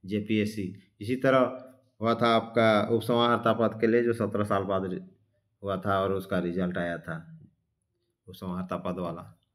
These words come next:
जिसका एक अगला साल, हाँ, एक साल पहले उसका नियुक्ति हुई। तो देखते हैं क्या है माजरा। तो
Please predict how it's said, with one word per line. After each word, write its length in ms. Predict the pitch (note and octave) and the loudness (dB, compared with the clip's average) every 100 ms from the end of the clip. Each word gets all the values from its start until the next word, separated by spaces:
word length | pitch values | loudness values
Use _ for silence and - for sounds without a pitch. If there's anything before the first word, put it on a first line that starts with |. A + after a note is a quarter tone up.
| _ _ _ | _ _ _
जिसका 280 | G#2 - F2+ | -16 -8 -4
एक 220 | F2+ F#2 - _ _ F2+ | -4 -8 -14 _ _ -18
अगला 340 | F2+ F2+ F2+ | -12 -6 -6
साल, 320 | F2+ F#2 G2+ G2+ - _ - | -4 -2 -2 -8 -20 _ -14
हाँ, 320 | F2 D#2 D#2+ | -10 -10 -12
एक 140 | E2+ - | -16 -10
साल 140 | F#2+ | -10
पहले 280 | F2+ F2 F#2 | -8 -8 -8
उसका 200 | F#2 F#2 | -10 -12
नियुक्ति 300 | E2+ E2 F2+ | -14 -16 -16
हुई। 180 | F2 E2+ G#2+ - _ _ | -16 -16 -20 -20 _ _
तो 60 | A2 | -4
देखते 260 | B2+ - | -4 2
हैं 140 | D#3 D#3 | 2 4
क्या 200 | C#3 C#3 | 2 4
है 500 | D3+ G#3 G#3 - - _ _ | 2 0 -4 -12 -20 _ _
माजरा। 540 | F#2+ F#2+ G2 A2 B2 D3 - - - _ _ _ _ _ | -6 -2 0 2 2 0 -4 -16 -20 _ _ _ _ _
तो 400 | A2 A2 G#2+ G#2 | -4 0 -2 -4